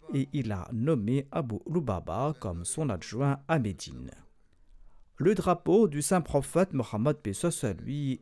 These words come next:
était blanc et ce drapeau a été confié à son oncle Hamza radiyallahu anhu. Par la suite, les Banu Qaynuqa ont été assiégés. Voici les détails de ce siège.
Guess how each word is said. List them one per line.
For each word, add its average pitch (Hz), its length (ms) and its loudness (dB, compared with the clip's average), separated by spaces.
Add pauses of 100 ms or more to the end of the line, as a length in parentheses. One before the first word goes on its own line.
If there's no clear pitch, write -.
était 175 260 -2
blanc 80 380 -6 (520)
et 98 160 -4
ce - 120 0
drapeau 135 600 0 (100)
a 110 160 -6
été 135 300 0
confié 135 720 0
à 151 100 0
son 98 320 -4
oncle 139 380 -2 (120)
Hamza 113 640 -2
radiyallahu 110 560 -2
anhu. 87 320 -6 (1000)
Par 107 220 -2
la 123 100 2
suite, 156 480 -2 (160)
les 113 140 -2
Banu 107 240 2
Qaynuqa 127 760 0
ont 139 140 2
été 135 440 0
assiégés. 117 760 -2 (1080)
Voici 170 540 2 (100)
les 151 220 4
détails 139 580 0
de 135 160 0
ce 127 220 -6
siège. - 580 -8